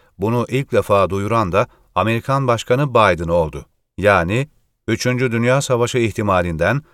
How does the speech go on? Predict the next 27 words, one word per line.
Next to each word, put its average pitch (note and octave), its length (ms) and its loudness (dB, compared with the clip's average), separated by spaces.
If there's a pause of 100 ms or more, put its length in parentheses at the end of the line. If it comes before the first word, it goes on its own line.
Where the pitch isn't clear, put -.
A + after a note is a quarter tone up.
(260)
akli A#2+ 400 -2
melekeleri A2+ 580 0
pek A#2 240 -2
yerinde G#2+ 300 2
olmayan A#2 600 2
Biden'ın A#2 540 2
bile G#2+ 220 0
rahatsız F#2+ 440 0
olacağı G#2+ 460 2
bir F2+ 100 -4
konumdayız. F2 720 -2 (360)
nato C3+ 440 2
Genel B2+ 320 2
Sekreteri B2 580 0
Stoltenberg A2+ 840 0
de A2 160 -2 (180)
füzenin A2 680 -2
Rusya'ya A2 420 2
ait F#2+ 300 2
olduğu G2 400 0
yönünde G2 440 -2
bir B2+ 60 -2
kanıt A#2 380 -4
bulunmadığını F2+ 600 0
açıkladı. E2 560 -4 (500)
Bu D3 160 2
açıklamalarla A#2 960 0